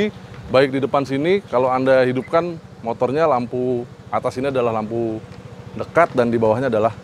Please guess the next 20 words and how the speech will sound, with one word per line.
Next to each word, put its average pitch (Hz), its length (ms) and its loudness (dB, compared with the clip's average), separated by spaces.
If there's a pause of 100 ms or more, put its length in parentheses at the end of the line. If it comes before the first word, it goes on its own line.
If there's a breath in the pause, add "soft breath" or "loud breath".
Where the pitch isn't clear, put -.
(460)
lampu 107 160 -2
jauh. 98 240 2 (320)
Lampu 123 240 0
jauhnya 151 480 4
ada 151 480 6
dim 160 160 2
juga 151 400 2
di 139 80 -8
sini. 156 320 -4 (480)
Kalau 135 160 2
digeser 139 320 2
ke - 80 -8
kiri 151 320 2
ini 175 80 2
lampu 139 240 2
jauh, 147 240 4
kalau 131 240 0
digeser 123 400 -2
ke 113 160 -12
kanan 143 320 -4